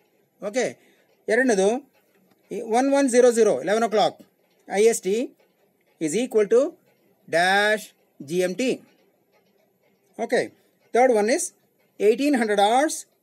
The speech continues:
ఐ ఎస్ టీ dash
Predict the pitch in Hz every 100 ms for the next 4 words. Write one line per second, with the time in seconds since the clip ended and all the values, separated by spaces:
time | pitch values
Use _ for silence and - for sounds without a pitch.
0 | _ _ _ - 180 196 185 262 240 120
1 | _ _ _ _ _ _ _ _ _ _
2 | _ _ _ _ _ - 160 185 208 220